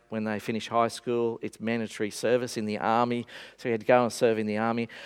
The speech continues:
And he was telling me his role for a period of some years was to fly a helicopter.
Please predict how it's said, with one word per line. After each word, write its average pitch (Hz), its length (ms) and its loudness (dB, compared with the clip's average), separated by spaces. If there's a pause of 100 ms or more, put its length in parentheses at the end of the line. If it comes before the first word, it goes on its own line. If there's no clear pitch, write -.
(120)
And 202 100 10
he 208 80 8
was 202 140 8
telling 247 300 6
me 151 100 4
his 190 240 4
role 170 460 10
for 170 160 2
a 127 60 2
period 175 380 6
of 127 120 2
some 139 220 2
years 123 580 2 (180)
was 175 140 4
to 180 100 -2
fly 127 280 4
a - 20 0
helicopter. 214 640 2